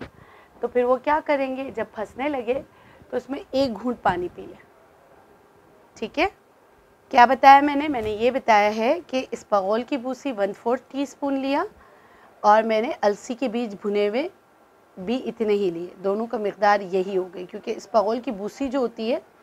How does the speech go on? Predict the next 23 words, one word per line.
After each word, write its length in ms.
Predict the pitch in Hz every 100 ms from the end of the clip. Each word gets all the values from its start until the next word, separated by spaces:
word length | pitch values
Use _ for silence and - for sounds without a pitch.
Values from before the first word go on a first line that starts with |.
| - - _
वो 60 | 226
थोड़ी 240 | 247 254
हल्की 400 | 247 202 185 202
होती 280 | 185 175 -
है। 60 | - _ - - - _ -
दोनों 280 | 220 233
को 160 | 269 302
मिक्स 320 | 233 208 -
किया, 300 | - 247 269 339 - - -
इसको 220 | - - 247
मुंह 220 | 226 240
में 100 | 262
रख 160 | 254
के 120 | - 277
चबाया, 520 | - 214 190 185 185 185 _ _ _ - _ _ _
जाहिर 140 | 240 247
सी 120 | 302
बात 200 | 277 302
है 100 | 285
स्टिकी 520 | - - - - 277
सा 200 | - 262
बन 180 | 214 196
जाएगा, 400 | 190 180 175 220